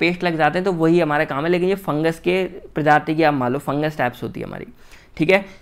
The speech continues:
फ़ोर्टी फ़ाइव हमारा आता है does not occur in clove, यानी कि क्लोव में इनमें से कौन सी चीज़ है जो हमारी नहीं पाई जाती इन चारों में से,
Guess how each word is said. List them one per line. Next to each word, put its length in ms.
फ़ोर्टी 340
फ़ाइव 160
हमारा 200
आता 160
है 180
does 220
not 300
occur 260
in 160
clove, 280
यानी 200
कि 100
क्लोव 300
में 200
इनमें 220
से 100
कौन 200
सी 80
चीज़ 200
है 60
जो 80
हमारी 260
नहीं 260
पाई 180
जाती 260
इन 100
चारों 260
में 120
से, 160